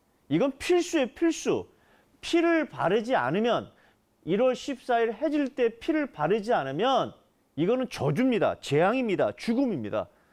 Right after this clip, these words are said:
세상에서 가장 큰 고통이 죽음 아닙니까?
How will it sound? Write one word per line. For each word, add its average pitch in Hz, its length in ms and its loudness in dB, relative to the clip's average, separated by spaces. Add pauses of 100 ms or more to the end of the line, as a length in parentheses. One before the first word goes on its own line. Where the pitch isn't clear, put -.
(140)
세상에서 247 480 0
가장 233 320 -4
큰 226 140 -8
고통이 208 300 -4
죽음 190 320 -4
아닙니까? 120 480 -6